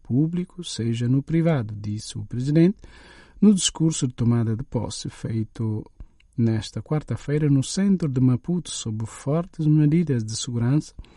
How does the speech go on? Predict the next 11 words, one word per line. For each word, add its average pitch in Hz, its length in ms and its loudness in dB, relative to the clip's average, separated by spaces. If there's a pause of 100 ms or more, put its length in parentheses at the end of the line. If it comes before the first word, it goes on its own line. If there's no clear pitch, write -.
(380)
Na 190 140 8
intervenção 151 720 6
de 127 100 6
quase 113 440 -2
cinquenta 107 440 2
minutos, 170 520 6
Daniel 117 360 4
Chapo 147 460 -4
passou 120 460 -4
em 110 140 2
revista 151 640 0